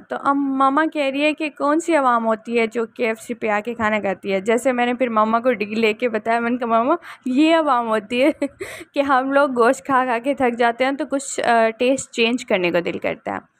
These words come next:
अब हम लोग खाना खा के, अ, डिनर करके केएफ़सी से आ गए थे, तो आइसक्रीम तो हमें मस्ट खानी थी क्योंकि हम बाहर निकले भी आइसक्रीम खाने के लिए थे।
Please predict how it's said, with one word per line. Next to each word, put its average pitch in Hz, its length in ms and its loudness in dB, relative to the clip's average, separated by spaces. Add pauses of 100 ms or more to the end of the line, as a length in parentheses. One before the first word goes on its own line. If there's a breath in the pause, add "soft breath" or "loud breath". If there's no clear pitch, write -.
(480 loud breath)
अब 277 180 2
हम 359 180 4
लोग 339 140 0
खाना 311 340 0
खा 294 240 0
के, 302 420 -2
अ, 226 180 2
डिनर 285 380 2
करके 190 580 -4
केएफ़सी 262 540 -4
से 277 140 0
आ 208 220 0
गए 269 200 2
थे, 349 360 0
तो 240 500 -2
आइसक्रीम 262 500 -2
तो 285 100 2
हमें 240 240 0
मस्ट 214 360 0
खानी 294 400 0
थी 285 200 -6
क्योंकि 247 360 -2
हम 214 280 2
बाहर 226 280 0
निकले 220 380 0
भी 302 120 4
आइसक्रीम 269 480 -2
खाने 269 400 0
के 262 120 -6
लिए 262 220 2
थे। 269 400 0